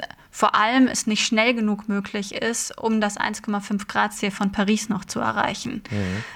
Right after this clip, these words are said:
Speaker 1: Und dass deswegen alles, was auf Wachstum ausgerichtet ist, eigentlich nicht, ähm, ern-,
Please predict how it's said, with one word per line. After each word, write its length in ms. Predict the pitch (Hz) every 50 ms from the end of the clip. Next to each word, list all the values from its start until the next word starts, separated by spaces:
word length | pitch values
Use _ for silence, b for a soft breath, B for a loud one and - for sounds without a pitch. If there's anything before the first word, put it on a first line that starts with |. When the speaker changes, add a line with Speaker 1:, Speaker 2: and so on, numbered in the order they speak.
| B B
Speaker 1:
Und 180 | - 220 208 196
dass 120 | 202 196
deswegen 560 | - - 208 208 - - - 220 214 208 214 214
alles, 560 | - - - 208 220 220 233 226 - - 208
was 380 | 208 208 202 208 202 - - - - - -
auf 180 | - 202 -
Wachstum 380 | - 214 214 - - - 208 -
ausgerichtet 640 | 226 233 - - - - 233 208 - - 220 214 -
ist, 400 | - - 208 208 214 214 - -
eigentlich 640 | - - - 226 208 202 196 - 220 202 202 - -
nicht, 400 | 208 208 214 214 214 - - B B B B B B B -
ähm, 460 | - 208 202 196 196 196 190 190 - -
ern-, 420 | - - 226 214 214 - - 214